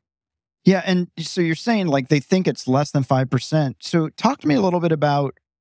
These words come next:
they find out they've been scammed. I would imagine there's a bit of embarrassment. There's probably some shame. Now I can't tell anybody because they're gonna look at me and think, "How could you be so stupid?"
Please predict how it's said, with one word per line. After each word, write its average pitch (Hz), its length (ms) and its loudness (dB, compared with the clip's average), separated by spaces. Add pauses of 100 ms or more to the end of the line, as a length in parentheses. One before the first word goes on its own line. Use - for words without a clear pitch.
(600)
they 147 140 4
find 156 260 2
out 160 140 0
they've 151 180 2
been 139 180 2
scammed. 104 540 -4 (260)
I 143 120 4
would 147 120 0
imagine 143 840 2
there's 127 200 2
a 120 40 -2
bit 120 180 2
of 113 100 -4
embarrassment. 117 1000 2
There's 107 160 0
probably 120 260 0
some 120 200 0
shame. 127 580 0 (440)
Now 160 220 2
I 175 80 0
can't 170 300 0
tell 147 280 0
anybody 101 600 0 (340)
because 131 460 0
they're 151 140 2
gonna 143 180 0
look 135 160 0
at 143 80 0
me 131 220 2
and 123 180 -2
think, 120 400 -2 (340)
"How 339 240 -2
could 190 220 0
you 175 80 2
be 214 220 0
so 175 220 -2
stupid?" 202 720 -2